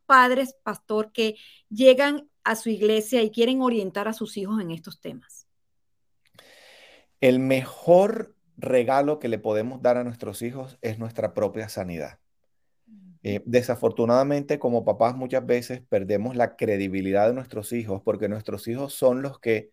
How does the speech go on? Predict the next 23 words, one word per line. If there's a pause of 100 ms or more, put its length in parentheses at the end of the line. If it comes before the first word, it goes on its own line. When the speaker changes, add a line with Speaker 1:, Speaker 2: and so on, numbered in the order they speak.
(160)
Speaker 2:
como
viven
con
nosotros, (420)
son
los
que, (460)
eh, (120)
conocen
la
diferencia
entre,
entre
lo
que
les
predicamos
y
lo
que
estamos
viviendo. (720)
Entonces,